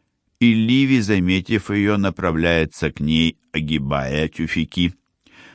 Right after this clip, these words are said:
Циби замечает на лице Ливи следы слез, полосы розовой кожи на фоне кирпичной пыли,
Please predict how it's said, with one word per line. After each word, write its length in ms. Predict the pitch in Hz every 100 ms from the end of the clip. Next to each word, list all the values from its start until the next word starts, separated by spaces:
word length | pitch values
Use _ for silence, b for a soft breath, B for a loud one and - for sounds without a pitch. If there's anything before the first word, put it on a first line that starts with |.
| b
Циби 420 | - 151 175 160
замечает 760 | 143 143 139 120 143 135 123 117
на 80 | 110
лице 400 | 107 98 117 107
Ливи 420 | 101 110 104 95
следы 540 | - 90 92 85 95
слез, 640 | 87 - 80 85 95 - - b b b b -
полосы 560 | 113 117 117 104 110
розовой 520 | 104 113 98 101 101
кожи 420 | 90 113 110 98 92
на 160 | 90
фоне 400 | 82 95 92 87
кирпичной 640 | - 80 78 90 - 78 73
пыли, 460 | - 110 104 95